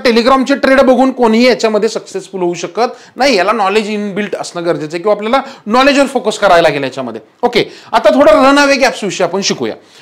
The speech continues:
Runaway gaps occur in the middle of the price trend and signal a continuation of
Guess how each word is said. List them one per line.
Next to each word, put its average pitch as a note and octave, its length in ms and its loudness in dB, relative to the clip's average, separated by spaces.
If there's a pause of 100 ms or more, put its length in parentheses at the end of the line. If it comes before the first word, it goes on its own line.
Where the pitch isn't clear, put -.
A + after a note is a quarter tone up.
(240)
Runaway E4 440 4
gaps C4 420 2
occur G#3+ 260 4 (420)
in C4+ 100 2
the D#4 200 4 (180)
middle C#4 240 4
of D4+ 160 4 (100)
the C#4 60 6 (140)
price G#3 400 2
trend G3 220 2 (240)
and G#3+ 200 2 (540)
signal C#4 640 2
a A3+ 60 8 (1080)
continuation C4+ 680 6
of E3 240 -2